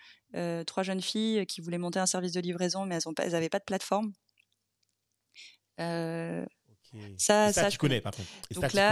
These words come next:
Speaker 2: connais.
Speaker 1: j'ai dit, bah, écoute, on, c'est,
Speaker 2: Ouais.
Speaker 1: les filles, c'est maintenant qu'il faut, qu'il faut y aller. Il y a des...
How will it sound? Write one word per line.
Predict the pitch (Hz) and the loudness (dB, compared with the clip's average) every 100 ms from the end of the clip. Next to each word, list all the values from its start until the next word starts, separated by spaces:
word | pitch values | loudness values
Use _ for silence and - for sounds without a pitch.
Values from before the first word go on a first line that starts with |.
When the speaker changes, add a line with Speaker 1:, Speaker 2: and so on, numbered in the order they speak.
| 214 | 6
Speaker 2:
connais. | 180 | 4
Speaker 1:
j'ai | 170 | -4
dit, | 180 | -4
bah, | 196 180 | 0 0
écoute, | 180 240 214 | -2 -8 -6
on, | 180 170 165 165 | -4 -2 -4 -4
c'est, | - 175 | -4 0
Speaker 2:
Ouais. | 170 - | 0 0
Speaker 1:
les | 175 | -4
filles, | 175 233 | -8 -6
c'est | 175 | -4
maintenant | 165 - 240 | -4 -4 -6
qu'il | - | -8
faut, | - 175 165 | -10 -8 -8
qu'il | - - | -12 -6
faut | 165 | 0
y | |
aller. | 196 302 220 | 2 2 2
Il | |
y | 160 | 0
a | |
des... | 151 151 151 | -2 -2 -4